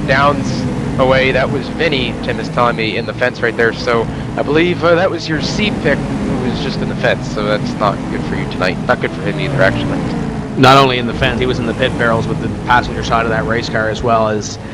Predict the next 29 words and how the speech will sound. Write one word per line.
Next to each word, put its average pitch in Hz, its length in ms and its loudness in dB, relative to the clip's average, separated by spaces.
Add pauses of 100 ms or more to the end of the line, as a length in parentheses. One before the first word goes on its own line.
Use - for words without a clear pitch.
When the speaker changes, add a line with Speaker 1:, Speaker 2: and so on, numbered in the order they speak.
(140)
Speaker 2:
you 117 120 0
mentioned, 131 340 2
Dustin 139 240 2
Montgomery 135 360 2
missed 139 200 0
pit 143 160 2
road 139 240 2
the 135 80 0
last 143 260 4
time. 143 160 2
He 147 140 2
is 139 100 0
now 139 280 2
down 135 260 2
on 135 180 0
pit 139 180 0
road 135 260 2
to 143 80 0
get 127 180 0
service 139 340 0
to - 60 -4
the - 160 -2
T 220 160 2
D 214 120 2
H 208 200 2
delivery, 165 500 2
number 135 320 2
eight, 107 140 2
Dakota. 110 320 -2